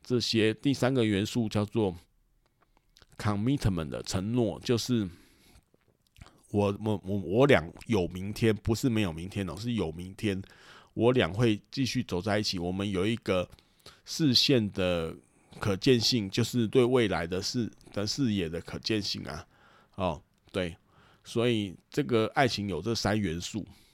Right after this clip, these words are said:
那，那有这三，这三元素意思是什么？意思就是说，你可能一辈子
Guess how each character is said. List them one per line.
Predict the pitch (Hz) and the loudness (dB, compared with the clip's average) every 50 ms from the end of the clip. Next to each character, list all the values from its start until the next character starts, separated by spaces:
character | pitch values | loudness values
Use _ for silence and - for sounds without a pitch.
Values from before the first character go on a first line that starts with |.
| _ _ _ _ _ - | _ _ _ _ _ 0
那， | 151 156 143 123 - _ _ _ _ _ - _ _ _ _ | 2 2 2 0 -2 _ _ _ _ _ -20 _ _ _ _
那 | - 185 190 180 | 0 2 4 4
有 | 160 120 117 | 6 4 4
这 | 123 156 | 2 -2
三， | 147 - 151 156 160 - - | -2 0 2 0 0 0 0
这 | - 170 | 0 0
三 | 151 - 160 170 | 4 4 4 6
元 | 165 131 120 120 | 6 6 4 4
素 | - - 139 127 | 4 4 2 4
意 | 131 143 135 | 4 2 2
思 | - - 110 | 2 2 -2
是 | 117 | -2
什 | 107 - 90 | 0 0 -2
么？ | 82 85 - | -2 -2 0
意 | 147 131 | 0 0
思 | - 110 110 120 | 0 0 -2 0
就 | 127 131 | 2 2
是 | 113 | 2
说， | 113 123 123 123 | 4 2 2 2
你 | 120 117 113 | 0 -2 -2
可 | - - 101 | 0 0 0
能 | 92 98 104 | 0 0 -2
一 | 110 120 | -4 -4
辈 | - - 143 127 117 | 2 4 6 6 6
子 | 101 - - 87 85 87 | 4 0 -6 -6 -6 -6